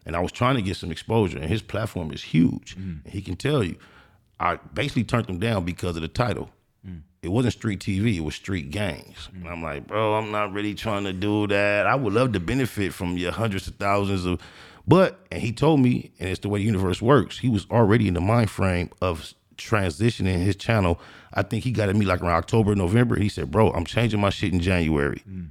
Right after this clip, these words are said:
Speaker 1: That was already his plan. So he doubled back with me in January, and I was willing and excited and eager to participate on Street T V versus Street Gangs.
Speaker 2: Mm.
Speaker 1: So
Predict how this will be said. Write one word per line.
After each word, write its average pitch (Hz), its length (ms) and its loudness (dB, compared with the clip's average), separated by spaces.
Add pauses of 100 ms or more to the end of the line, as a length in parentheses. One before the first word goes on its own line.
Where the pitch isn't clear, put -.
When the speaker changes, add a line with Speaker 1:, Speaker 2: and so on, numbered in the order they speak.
Speaker 1:
That 101 140 -2
was 90 120 -2
already 95 220 2
his 82 120 -6
plan. 113 440 -2 (200)
So - 140 -4
he 85 80 0
doubled 90 360 0
back 113 200 2
with 95 140 -2
me 92 120 -2
in 80 60 -6
January, 90 540 2
and 85 140 -4
I 87 240 0
was 85 260 -6
willing 107 460 0
and 92 160 -6 (100)
excited 101 540 0
and 85 140 -4
eager 101 360 0
to 90 140 -6
participate - 760 -4 (440)
on 101 100 2
Street 127 300 0
T 107 140 0
V 90 160 0
versus 85 280 0
Street 69 340 -6
Gangs. 78 400 -4 (160)
Speaker 2:
Mm. 90 40 -14 (220)
Speaker 1:
So 90 480 0